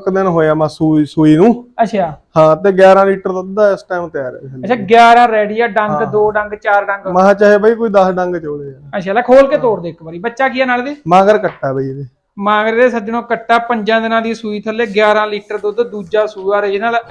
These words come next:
Speaker 2: ਇਸ ਟਾਈਮ ਰੈਡੀ ਦਾ ਹੈ। ਥੋੜਾ ਜਿਹਾ ਜਾਨਵਰ ਜਿਵੇਂ ਆਪਾਂ ਕਹਿ ਦਈਏ ਨਾ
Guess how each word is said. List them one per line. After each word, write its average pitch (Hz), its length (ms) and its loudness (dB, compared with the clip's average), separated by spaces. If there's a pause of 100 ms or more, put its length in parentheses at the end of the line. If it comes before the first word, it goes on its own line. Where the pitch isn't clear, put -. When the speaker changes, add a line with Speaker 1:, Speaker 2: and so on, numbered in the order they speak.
Speaker 2:
ਇਸ 202 100 -8
ਟਾਈਮ 214 240 -6
ਰੈਡੀ 196 320 -4
ਦਾ 175 120 -4
ਹੈ। 202 160 -2 (380)
ਥੋੜਾ 285 280 4
ਜਿਹਾ 269 120 6
ਜਾਨਵਰ 220 380 0
ਜਿਵੇਂ 214 140 -6
ਆਪਾਂ 214 180 -4
ਕਹਿ 214 160 -2
ਦਈਏ 233 100 -4
ਨਾ 262 100 -4